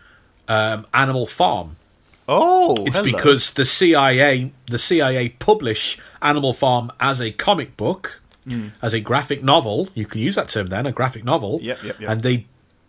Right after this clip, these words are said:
Speaker 1: distribute it in communist countries, um, surreptitiously, to children, to, to pl-, plant the anti-communist idea in the heads of the children reading comics.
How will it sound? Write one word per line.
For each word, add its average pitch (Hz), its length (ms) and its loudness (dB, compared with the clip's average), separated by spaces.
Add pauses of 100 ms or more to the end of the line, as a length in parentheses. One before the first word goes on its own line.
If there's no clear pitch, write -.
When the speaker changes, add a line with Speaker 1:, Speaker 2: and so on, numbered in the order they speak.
Speaker 1:
distribute 127 680 -2
it - 280 -6 (140)
in 120 260 -6
communist 160 640 -4
countries, - 720 -8 (400)
um, 104 280 0
surreptitiously, 123 960 -4 (280)
to 127 220 -4
children, 160 480 -2 (640)
to, 120 520 -2 (680)
to 123 180 -4
pl-, 135 320 -6
plant 143 420 2
the 123 140 0
anti-communist 127 760 -2
idea 113 480 -4
in 135 100 -8
the 123 100 -4
heads 113 360 -4
of 117 120 -4
the 123 80 -6
children 110 480 -4
reading 104 320 -6
comics. - 580 -10